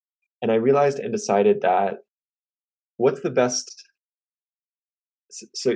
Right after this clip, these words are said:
you, so you can take it in your hand and think, "What is the best way that this possession could be used? Could someone else enjoy this more than me? Could someone else be reading this? Could I give this to a friend I love and care about?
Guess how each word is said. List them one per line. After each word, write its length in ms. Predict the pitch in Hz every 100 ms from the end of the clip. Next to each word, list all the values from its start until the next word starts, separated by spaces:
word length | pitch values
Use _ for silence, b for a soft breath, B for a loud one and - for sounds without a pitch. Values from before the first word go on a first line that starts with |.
| -
you, 100 | 127
so 120 | -
you 180 | 127 -
can 120 | - 123
take 180 | 160 170
it 60 |
in 60 | 135
your 100 | 110
hand 240 | 117 107
and 120 | 98 101
think, 240 | 107 107
"What 200 | 107 131
is 140 | 175 -
the 80 |
best 540 | 131 113 113 - - - _ _ _ _ _ _ _ _
way 580 | - 107 110 123 147 165
that 280 | - 107 -
this 180 | 117 -
possession 500 | - 104 101 104 104
could 160 | 107
be 100 | 92
used? 460 | 92 85 - - - _ _ _ _ _ _
Could 140 | 180 127
someone 380 | - 147 143
else 220 | 127 135 120
enjoy 280 | 113 110
this 220 | 104 101 98
more 160 | 95
than 140 | 113 120
me? 240 | 135 147 - _ _ _ _ _ _ _ _ _ -
Could 580 | 117 110 110 107 101 - _ _ _
someone 320 | - 127 127
else 180 | 117 113
be 100 | -
reading 300 | 104 107 104
this? 560 | - - - - - _ _ _ _ _
Could 180 | - 113
I 120 | 135
give 200 | 127 123
this 180 | 135 127
to 160 | - 117
a 60 |
friend 260 | 107 110 110
I 80 | 101
love 300 | - 101 101
and 120 | 104
care 200 | - 107
about? 300 | 117 95 82